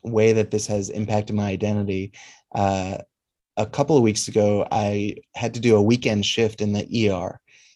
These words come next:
Uh, and I, I'm out of practice with that because I don't do it regularly for my job. This was a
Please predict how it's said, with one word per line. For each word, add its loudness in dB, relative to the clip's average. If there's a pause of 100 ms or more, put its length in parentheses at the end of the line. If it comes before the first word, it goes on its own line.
(120)
Uh, 0
and 0
I, 0 (600)
I'm -4
out 4
of -2
practice -2
with -6
that -6
because -2
I 4
don't 0
do 2
it 2 (640)
regularly 0
for -10
my -2
job. -4
This -4
was -2
a 0